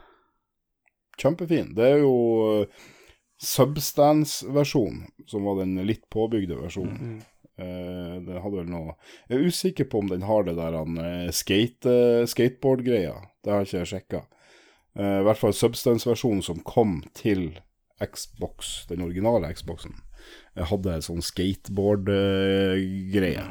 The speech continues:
Speaker 1: Eh, men, eh, men ellers så er det jo, det, det er vel noen sånn,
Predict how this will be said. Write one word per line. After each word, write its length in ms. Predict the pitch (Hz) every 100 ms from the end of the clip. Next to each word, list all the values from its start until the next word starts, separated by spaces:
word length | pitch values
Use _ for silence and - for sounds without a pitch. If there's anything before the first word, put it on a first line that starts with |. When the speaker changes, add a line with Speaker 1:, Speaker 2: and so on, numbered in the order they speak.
| - _ - - - - - - _ _ -
Speaker 1:
Eh, 380 | - 87 87 87
men, 220 | - 113 117
eh, 140 | 120
men 160 | 120 120
ellers 300 | 127 101 -
så 60 |
er 80 | 101
det 100 | 101 90
jo, 240 | 90 90
det, 300 | 85 98 80
det 100 | 104
er 60 | 117
vel 80 | 110
noen 160 | 95 87
sånn, 240 | 87 85